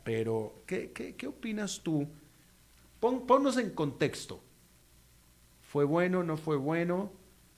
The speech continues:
Eh, ¿por qué este interés de los inversionistas? ¿Es que acaso que confían mucho en Costa Rica? Co-, co-,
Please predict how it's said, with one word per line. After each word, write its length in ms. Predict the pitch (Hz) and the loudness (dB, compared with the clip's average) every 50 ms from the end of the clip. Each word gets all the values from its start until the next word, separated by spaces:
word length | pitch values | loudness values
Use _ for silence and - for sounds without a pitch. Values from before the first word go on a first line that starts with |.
| - - - - - | -20 -20 -20 -12 -6
Eh, 680 | 131 120 117 117 117 117 113 117 117 113 113 123 - - - - - - - - - - - - - - - - - - - - - | -2 0 0 2 2 2 2 2 2 0 0 -2 -4 -8 -16 -20 -20 -20 -20 -20 -20 -20 -20 -20 -20 -20 -20 -18 -18 -18 -18 -10 -4
¿por 220 | - 147 131 - - | -2 -2 -2 0 0
qué 80 | 180 | 0
este 220 | 185 180 180 - 185 | 0 2 0 -2 -2
interés 340 | 165 - 151 147 156 160 | -2 0 0 0 2 2
de 80 | 170 165 | 0 0
los 140 | 160 143 139 | 0 -2 -2
inversionistas? 760 | 135 131 127 120 107 120 120 120 135 147 139 - - 190 151 | -4 -4 -4 -4 -4 -4 -4 -2 -2 -2 -2 -2 -4 -4 -4
¿Es 140 | 151 143 - | -4 -6 -4
que 80 | - | -6
acaso 300 | 123 113 - 120 120 147 | -6 -6 -6 -6 -6 -8
que 100 | 127 120 | -8 -8
confían 340 | - 113 104 95 123 127 131 | -8 -8 -4 -2 0 2 2
mucho 220 | 131 131 131 - 143 | 2 2 0 0 -2
en 80 | 127 | -4
Costa 220 | - 127 - - 117 | -4 -4 -4 -2 -2
Rica? 320 | 135 151 151 175 - - | -2 0 0 -2 -4 -4
Co-, 160 | - 180 165 | -6 -6 -6
co-, 100 | - 175 | -6 -6